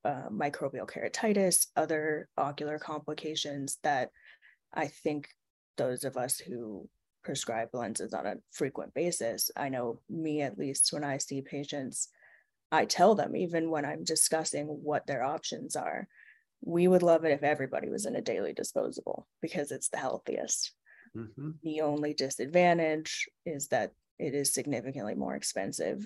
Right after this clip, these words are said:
Speaker 1: if you are gonna wear lenses every single day. And I will say, even in my daily practice, that's probably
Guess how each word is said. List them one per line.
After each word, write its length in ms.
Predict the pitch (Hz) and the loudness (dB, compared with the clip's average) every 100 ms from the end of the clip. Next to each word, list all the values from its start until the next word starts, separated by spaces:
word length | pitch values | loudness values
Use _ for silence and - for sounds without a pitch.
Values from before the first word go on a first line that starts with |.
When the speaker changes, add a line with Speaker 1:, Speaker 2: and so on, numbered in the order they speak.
| - | -6
Speaker 1:
if 540 | - 131 - - - - _ _ _ _ _ - | -4 -4 -6 -12 -14 -20 _ _ _ _ _ -12
you 340 | 254 143 123 | -8 -6 -2
are 100 | 127 | -2
gonna 220 | 127 - | 0 -2
wear 260 | - - - | 0 0 -2
lenses 480 | - - - - 202 - | 0 -2 0 -2 -2 0
every 240 | - 113 | 0 0
single 300 | - 127 82 | -2 -4 -4
day. 420 | 101 139 90 82 - - - - - | 0 2 2 -2 -6 -14 -20 -20 -2
And 140 | 175 | 2
I 160 | 156 151 | 4 2
will 160 | 151 147 | 2 2
say, 320 | 165 151 147 | 4 4 4
even 260 | 151 151 | 2 0
in 240 | 143 127 131 | 0 -2 -2
my 220 | 147 170 | 2 4
daily 260 | 160 139 135 | 6 4 2
practice, 420 | 147 135 113 - | 0 -2 -2 -4
that's 220 | 135 - | -4 -6
probably 880 | - 151 147 143 139 135 131 110 | -4 0 0 0 -6 -4 -4 -6